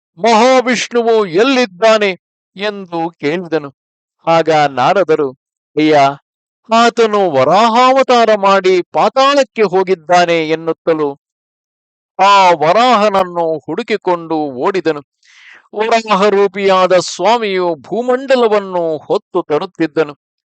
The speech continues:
ಆತನನ್ನು ಕಂಡು, "ಅಬ್ಬಾ,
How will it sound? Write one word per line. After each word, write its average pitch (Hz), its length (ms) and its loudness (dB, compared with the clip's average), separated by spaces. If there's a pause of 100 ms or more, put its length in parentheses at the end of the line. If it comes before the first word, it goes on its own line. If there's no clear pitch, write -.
(300)
ಆತನನ್ನು 165 680 0
ಕಂಡು, 165 440 -4 (520)
"ಅಬ್ಬಾ, 190 600 -2